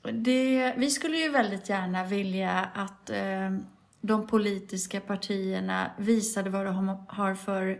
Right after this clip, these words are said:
eh, vision och intresse av frågan, eh, som handlar om att förbereda eleverna för, för framtiden. Studie- och yrkesvägledning är ju inte någon stor fråga som debatteras på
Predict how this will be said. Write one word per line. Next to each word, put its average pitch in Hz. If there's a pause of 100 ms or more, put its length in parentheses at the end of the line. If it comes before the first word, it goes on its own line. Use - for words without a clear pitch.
eh, 202
vision 208
och 185 (360)
intresse 254
av 190
frågan, 185
eh, 185
som 208
handlar 190
om 180
att 180
förbereda 208
eleverna 180
för, - (520)
för 202
framtiden. 226 (120)
Studie- 226
och 247
yrkesvägledning 226
är 247
ju 247
inte 233
någon 220
stor 233
fråga 226
som 202 (160)
debatteras 196
på 185